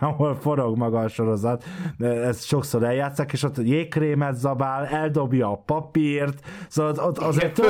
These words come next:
Speaker 1: történnek
Speaker 2: szemetel, Kalambó szemetel.
Speaker 1: Szóval történnek ott olyan dolgok, amikre úgy csak pislog az ember, meg úgy, úgy nem is értjük, hogy miért van benne egyébként,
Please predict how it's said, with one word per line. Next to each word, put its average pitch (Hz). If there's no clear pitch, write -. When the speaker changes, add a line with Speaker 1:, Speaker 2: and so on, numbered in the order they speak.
Speaker 1:
történnek 139
Speaker 2:
szemetel, 135
Kalambó 165
szemetel. 135
Speaker 1:
Szóval 160
történnek 254
ott 147
olyan 143
dolgok, 139
amikre 139
úgy 143
csak 143
pislog 220
az 120
ember, 131
meg 135
úgy, 139
úgy 147
nem 175
is 139
értjük, 135
hogy 117
miért 120
van 107
benne 139
egyébként, 185